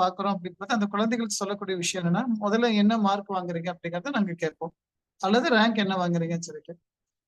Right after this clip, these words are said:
இப்ப ஃபர்ஸ்ட் ரேங்க் வாங்குறோம், செகண்ட் ரேங்க் வாங்குறோம்னு சொல்லும்போது, அந்த குழந்தைகள்ட்ட சொல்லக்கூடிய வார்த்தை என்னன்னா, "ஓகே, எப்படியாச்சும் முயற்சி செய்து, நீ ஒரு ஃபோர்த், ஃபிஃப்த் ரேங்க்குக்குள்ள வர முடியுமா?" அப்படி கேட்போம்.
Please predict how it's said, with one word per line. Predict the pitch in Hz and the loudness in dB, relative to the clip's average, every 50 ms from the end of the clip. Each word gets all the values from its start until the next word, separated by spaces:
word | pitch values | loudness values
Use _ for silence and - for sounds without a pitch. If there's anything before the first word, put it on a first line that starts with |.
| _ _ - | _ _ -4
இப்ப | 214 254 240 | -2 0 2
ஃபர்ஸ்ட் | - 233 226 - - 311 | 2 2 2 2 2 4
ரேங்க் | 294 285 285 269 | 4 4 4 4
வாங்குறோம், | 240 226 226 220 214 220 233 220 - | 4 4 2 2 2 0 0 0 -2
செகண்ட் | 214 208 208 226 226 226 | -4 -4 -2 -2 0 0
ரேங்க் | 226 226 214 202 | 0 2 2 0
வாங்குறோம்னு | 202 196 196 196 208 | 0 0 -2 -4 -4
சொல்லும்போது, | 202 - 196 180 185 202 247 262 | -4 -4 -8 -8 -4 -4 -2 -2
அந்த | 214 208 202 | -2 -2 0
குழந்தைகள்ட்ட | 208 214 226 226 240 233 226 208 220 | 2 2 2 4 2 2 2 2 0
சொல்லக்கூடிய | 202 - - 196 196 208 208 208 - 202 196 185 | -2 -2 -4 -4 -2 -2 -2 -2 -2 -4 -2 0
வார்த்தை | 175 175 175 170 - 190 | 2 0 0 0 -2 -2
என்னன்னா, | 170 165 160 156 160 185 233 254 - _ _ _ _ _ - - _ _ _ - 196 | -2 -2 -2 -4 -4 -4 -4 -6 -10 _ _ _ _ _ -20 -20 _ _ _ -4 -2
"ஓகே, | 190 202 202 180 175 | -2 0 0 0 0
எப்படியாச்சும் | 185 180 170 226 240 254 247 269 285 220 | 0 0 2 2 2 4 4 2 2 2
முயற்சி | 202 208 214 226 220 - 226 | 4 4 4 2 0 -4 -6
செய்து, | - - 190 185 175 170 175 185 208 202 - _ _ _ _ _ _ _ _ _ _ - | -6 -4 -4 -4 -2 -2 -2 -4 -4 -6 -10 _ _ _ _ _ _ _ _ _ _ -2
நீ | 196 208 233 247 | 0 2 2 4
ஒரு | 233 208 202 214 262 330 320 269 220 | 2 2 2 2 0 -2 -4 -10 -14
ஃபோர்த், | - - 233 240 247 247 - 254 202 | -6 -2 0 0 0 -2 -4 -6 -6
ஃபிஃப்த் | 208 202 202 - 208 | -6 -6 -2 -2 0
ரேங்க்குக்குள்ள | 190 180 190 190 - 214 202 196 214 233 | 0 0 0 -2 -6 -8 -4 -2 -2 -2
வர | 202 180 180 185 | 0 -2 -2 -2
முடியுமா?" | 180 175 170 165 151 160 175 175 | -4 -4 -4 -4 -2 0 0 0
அப்படி | 170 170 - _ - - - 185 196 | 0 -2 -6 _ -12 -8 -6 -6 -4
கேட்போம். | - 165 160 - _ _ | -4 -6 -6 -8 _ _